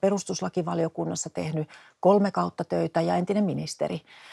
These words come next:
niin kaikki se kokemus, jota mulle on kertynyt kahdenkymmenen vuoden aikana politiikasta, on valmistanut mua siihen, että mä pystyn siirtymään ikään kuin sinne suuremmalle areenalle. Mulla on kielitaitoa,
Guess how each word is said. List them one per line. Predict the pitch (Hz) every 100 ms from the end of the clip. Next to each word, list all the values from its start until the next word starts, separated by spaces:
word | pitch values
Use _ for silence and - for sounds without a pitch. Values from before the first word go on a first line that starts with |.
| - -
niin | 165
kaikki | 226 233 - 202
se | 175
kokemus, | 196 185 170 156 151
jota | 160 -
mulle | 156 156
on | 156
kertynyt | 156 185 175 - 156
kahdenkymmenen | - 160 170 156 - 165 160
vuoden | 175 170 165
aikana | 170 - 165 -
politiikasta, | 185 175 180 175 190 185 - - - -
on | 175
valmistanut | 196 190 175 - 160 160
mua | 160
siihen, | 165 202 185 160
että | 151 - 160
mä |
pystyn | 170 214 202 175
siirtymään | 160 240 190 - 165 170
ikään | 180 165
kuin | 175
sinne | - 165 165 - - -
suuremmalle | - 190 170 160 165
areenalle. | 165 170 170 175 - - _ _ -
Mulla | 156
on | 156
kielitaitoa, | 214 202 196 208 202 214 202